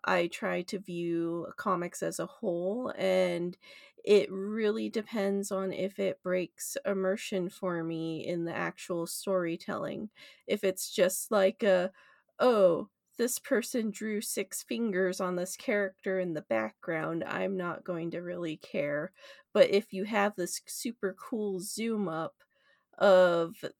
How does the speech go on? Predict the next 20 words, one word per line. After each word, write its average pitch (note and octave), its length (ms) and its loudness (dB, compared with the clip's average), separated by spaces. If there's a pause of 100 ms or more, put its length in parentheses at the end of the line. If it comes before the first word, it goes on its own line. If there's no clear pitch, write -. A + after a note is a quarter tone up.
this F3+ 220 -2
character G3+ 460 0
doing F#3 320 0
an D3 120 -4
action G3 520 -4
pose F3 420 0
and F3 120 -2
they F#3 80 0
have G3 260 -2
six - 360 -10
fingers, F3 540 -2
that - 220 -6
might G3+ 260 -4
be A2+ 120 -4
a F#2+ 80 -4
little F#2 220 -6
bit - 240 -12
distracting - 840 -12
for - 220 -10
me. - 260 -12